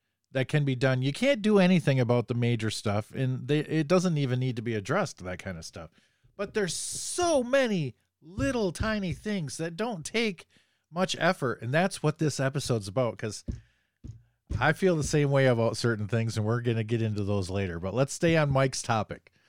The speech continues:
The Apple Watches, uh, the sunglasses. Here, uh, Rudy, what, you're a captain, uh, along with Mike. Have you had to deal with some of this and have a talk with somebody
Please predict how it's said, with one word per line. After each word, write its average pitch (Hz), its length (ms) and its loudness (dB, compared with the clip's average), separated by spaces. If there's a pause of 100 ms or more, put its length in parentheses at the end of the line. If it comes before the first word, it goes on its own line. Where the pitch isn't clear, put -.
(320)
The - 180 -10
Apple 147 340 2
Watches, 127 840 2 (840)
uh, 92 240 -4
the 95 100 -2
sunglasses. 120 1300 0 (580)
Here, 202 500 0
uh, 135 380 4
Rudy, 233 520 2 (480)
what, 190 380 0 (140)
you're 226 380 6
a 151 60 6
captain, 127 800 0 (100)
uh, 127 240 -2
along 127 380 2
with 110 200 -2
Mike. 107 480 -2 (880)
Have 180 160 0
you 294 140 4
had 285 260 0
to 240 60 -4
deal 175 260 0
with 233 160 0
some 185 280 0
of 185 80 0
this 190 180 0
and 143 100 0
have 131 200 2
a 110 60 0
talk 110 360 0
with 107 80 -2
somebody 131 460 -2